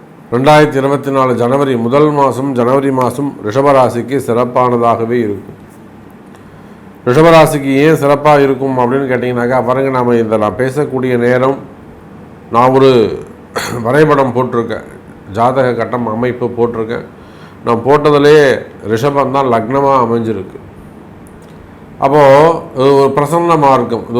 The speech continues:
ஒரு பிரச்சையா கூட வச்சுக்கோங்களேன், ஒரு சகுனமா கூட வச்சுக்கோங்களேன். அப்ப தெய்வ அனுகூலம் அதிகமாக உள்ளது ரிஷபராசி நேயர்களே. பொதுவாகவே இந்த ரிஷபராசி நேயர்களே,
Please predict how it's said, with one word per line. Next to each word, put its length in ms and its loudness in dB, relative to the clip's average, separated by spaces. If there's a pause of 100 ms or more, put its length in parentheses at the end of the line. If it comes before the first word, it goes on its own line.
ஒரு 140 2
பிரச்சையா 540 0
கூட 160 0
வச்சுக்கோங்களேன், 580 -4 (580)
ஒரு 180 -4
சகுனமா 480 2 (100)
கூட 120 0 (100)
வச்சுக்கோங்களேன். 580 -10 (920)
அப்ப 160 0 (160)
தெய்வ 220 4 (180)
அனுகூலம் 580 0 (440)
அதிகமாக 640 -2
உள்ளது 340 -2 (420)
ரிஷபராசி 760 2 (400)
நேயர்களே. 480 -4 (2000)
பொதுவாகவே 540 6
இந்த 200 2
ரிஷபராசி 640 2
நேயர்களே, 360 2